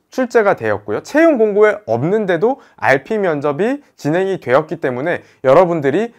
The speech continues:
알피 면접에 대해서도 채용 공고에 없지만 준비를 하셨으면 좋겠고요. 가장 최근에 있던 이 주 전,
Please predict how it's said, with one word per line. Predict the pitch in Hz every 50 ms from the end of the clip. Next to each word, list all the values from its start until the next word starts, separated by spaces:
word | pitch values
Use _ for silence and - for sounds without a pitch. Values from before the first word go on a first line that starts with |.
| _
알피 | - - 104 135 147 156 156 - 269 269
면접에 | 247 233 214 185 196 180 165 160 139
대해서도 | 131 123 113 113 110 107 98 107 104 98 113 170 143 101 87 - _ _ _ _ -
채용 | - - 285 302 302 302 294 269
공고에 | 269 254 247 233 247 240 240 208 - -
없지만 | 117 113 117 - - 190 165 131 110 101 98
준비를 | - 160 165 170 214 196 190 180
하셨으면 | 214 220 247 226 233 - 202 175 151
좋겠고요. | 120 117 - 123 107 - 101 104 156 - - - _ _ _
가장 | - - 131 147 143 226 233 220
최근에 | 226 - 294 311 294 311 302 294 262 190
있던 | 123 - - - 170 127 101 - _ _ _ _ -
이 | 139 151 190 208
주 | 202 262 262 226
전, | - 131 101 -